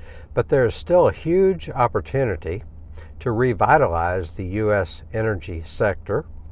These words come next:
boost growth economy-wide, and reclaim the mantle as the world's clean energy leader and top exporter. And Joe Biden will ensure that clean economy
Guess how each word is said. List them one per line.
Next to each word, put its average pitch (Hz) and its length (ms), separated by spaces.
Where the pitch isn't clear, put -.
boost 123 400
growth 104 540
economy-wide, 98 1040
and 110 160
reclaim 185 460
the 151 80
mantle 131 440
as 85 140
the 92 100
world's 151 480
clean 160 320
energy 143 460
leader 117 440
and 98 300
top 110 320
exporter. - 640
And 98 160
Joe 160 240
Biden 127 460
will 107 160
ensure 90 540
that 85 180
clean 131 440
economy 104 760